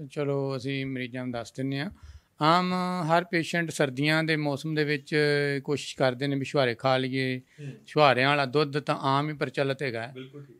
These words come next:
Speaker 1: ਠੀਕ ਹੈ ਜੀ, ਉਹਨੂੰ, ਅਮ, ਉਬਾਲ ਵਾਲ ਕੇ ਸੰਘਣਾ ਕਰਕੇ ਤੇ ਪੀਤਾ ਜਾਂਦਾ ਹੈ।
Speaker 2: ਠੀਕ ਹੈ।
Speaker 1: ਔਰ ਉਹਦੇ ਤੋਂ ਇਲਾਵਾ ਬਦਾਮ ਦੀਆਂ ਗਿਰੀਆਂ ਮੁੱਠੀਆਂ ਭਰ ਭਰ ਖਾਧੀਆਂ ਜਾਂਦੀਆਂ ਨੇ।
Speaker 2: <laughs> ਠੀਕ ਹੈ।
Speaker 1: ਤੇ ਕਾਜੂ ਜਾਂ ਫਾਸਟ, ਇਹ ਕੋਈ ਵੀ ਡਰਾਈ ਫਰੂਟ ਜਾਣੀ ਕਿ ਕਹਿ ਸਕਦੇ ਹਾਂ।
Speaker 2: ਠੀਕ ਹੈ।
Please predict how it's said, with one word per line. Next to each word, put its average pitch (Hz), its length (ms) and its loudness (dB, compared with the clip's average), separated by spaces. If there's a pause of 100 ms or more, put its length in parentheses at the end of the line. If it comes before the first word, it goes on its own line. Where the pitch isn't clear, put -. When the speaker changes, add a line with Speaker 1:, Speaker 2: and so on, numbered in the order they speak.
Speaker 1:
ਠੀਕ 127 180 -2
ਹੈ 151 100 0
ਜੀ, 170 120 0
ਉਹਨੂੰ, 151 300 -4
ਅਮ, 139 520 -2
ਉਬਾਲ 139 360 6
ਵਾਲ 139 200 4
ਕੇ 135 140 -2
ਸੰਘਣਾ 139 360 0
ਕਰਕੇ 131 380 -2
ਤੇ 127 180 -4
ਪੀਤਾ 127 300 -2
ਜਾਂਦਾ 123 260 -4
ਹੈ। 127 140 -6 (300)
Speaker 2:
ਠੀਕ 131 100 -14
ਹੈ। - 120 -20 (120)
Speaker 1:
ਔਰ 139 320 0
ਉਹਦੇ 143 320 -4
ਤੋਂ 147 200 -2
ਇਲਾਵਾ 139 520 2
ਬਦਾਮ 131 400 -4
ਦੀਆਂ 135 140 -2
ਗਿਰੀਆਂ 127 460 -2
ਮੁੱਠੀਆਂ 139 400 -2
ਭਰ 143 160 4
ਭਰ 131 200 0
ਖਾਧੀਆਂ 135 320 -2
ਜਾਂਦੀਆਂ 135 320 -4
ਨੇ। 127 100 -8
Speaker 2:
<laughs> - 360 -14
ਠੀਕ - 100 -20
ਹੈ। - 140 -20 (180)
Speaker 1:
ਤੇ 127 520 2
ਕਾਜੂ 131 580 2
ਜਾਂ 147 340 4
ਫਾਸਟ, 156 380 4
ਇਹ 147 440 2
ਕੋਈ 160 300 2
ਵੀ 143 120 0
ਡਰਾਈ 135 240 6
ਫਰੂਟ 131 280 -2
ਜਾਣੀ 113 360 -4
ਕਿ - 260 -10
ਕਹਿ 120 160 4
ਸਕਦੇ 104 360 -10
ਹਾਂ। 104 80 -12
Speaker 2:
ਠੀਕ 123 220 -20
ਹੈ। - 60 -20